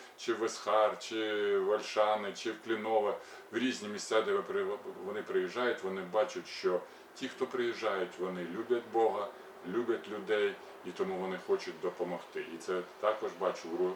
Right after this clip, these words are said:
в цьому руку Божу. І хочу підбадьорити кожного, що сьогодні ми сидимо в домі молитви,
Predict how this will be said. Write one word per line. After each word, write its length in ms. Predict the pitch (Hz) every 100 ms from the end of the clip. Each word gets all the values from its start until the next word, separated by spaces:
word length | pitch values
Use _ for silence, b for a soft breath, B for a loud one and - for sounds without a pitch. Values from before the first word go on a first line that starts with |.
| -
в 0 |
цьому 360 | 98 92 85
руку 280 | 87 85 87 82
Божу. 280 | 78 76 - B B B B -
І 200 | 107 92 B B -
хочу 240 | 139 -
підбадьорити 800 | - 104 101 95 107 98 90 -
кожного, 540 | 87 - 90 - 76 - - B B
що 340 | - - 98 - - B B B B - - -
сьогодні 480 | - - 107 135 107
ми 140 | 98
сидимо 400 | 98 98 90 110
в 120 | 120 -
домі 240 | 101 95
молитви, 540 | 92 90 92 - 87